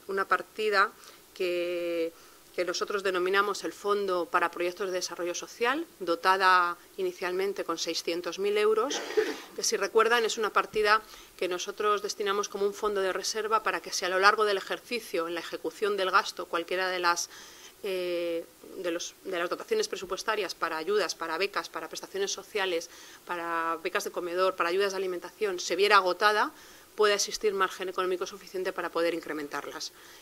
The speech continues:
Esto nos garantiza que, que el presupuesto puede incluso contemplar un incremento de este,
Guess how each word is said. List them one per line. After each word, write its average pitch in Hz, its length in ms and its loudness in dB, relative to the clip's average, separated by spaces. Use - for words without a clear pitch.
Esto - 200 -4
nos 185 160 0
garantiza 185 640 0
que, 156 540 -2
que 160 640 -2
el 165 100 -6
presupuesto 196 760 0
puede 202 360 6
incluso 196 440 -4
contemplar 196 600 0
un 202 120 0
incremento 180 520 -2
de 170 60 -8
este, 160 320 -10